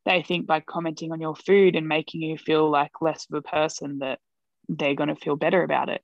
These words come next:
But it's really just, I think, so whatever they eat, they don't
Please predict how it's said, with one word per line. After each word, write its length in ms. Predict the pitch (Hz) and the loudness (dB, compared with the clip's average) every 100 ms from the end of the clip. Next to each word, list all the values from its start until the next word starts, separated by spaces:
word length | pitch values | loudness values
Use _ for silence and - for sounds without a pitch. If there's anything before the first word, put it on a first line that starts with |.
| - | -4
But 240 | 151 123 - - - - - - | -2 -2 -6 -20 -20 -20 -14 -2
it's 220 | 170 - | -2 4
really 280 | 185 208 185 | 6 6 6
just, 240 | 170 160 160 | 2 -2 -4
I 100 | 151 | -2
think, 280 | 175 - - | -6 -6 -4
so 180 | 170 | -2
whatever 340 | 160 156 156 156 | 0 -2 -4 -2
they 220 | 156 147 - | -2 -2 0
eat, 280 | 160 - - | -2 -2 -6
they 140 | 143 | -8
don't 320 | 147 147 143 | -6 -6 -6